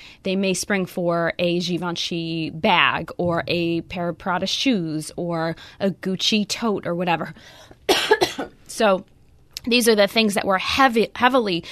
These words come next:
shown in the Chanel show. So belts, lots of accessories, visors, uh, ha-, all different things, accessories that, again, something that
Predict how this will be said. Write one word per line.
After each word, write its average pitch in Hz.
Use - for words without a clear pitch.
shown 208
in 180
the 175
Chanel 175
show. 170
So 175
belts, 190
lots 185
of 196
accessories, 180
visors, 190
uh, 202
ha-, -
all 247
different 254
things, 185
accessories 190
that, 202
again, 196
something 202
that 185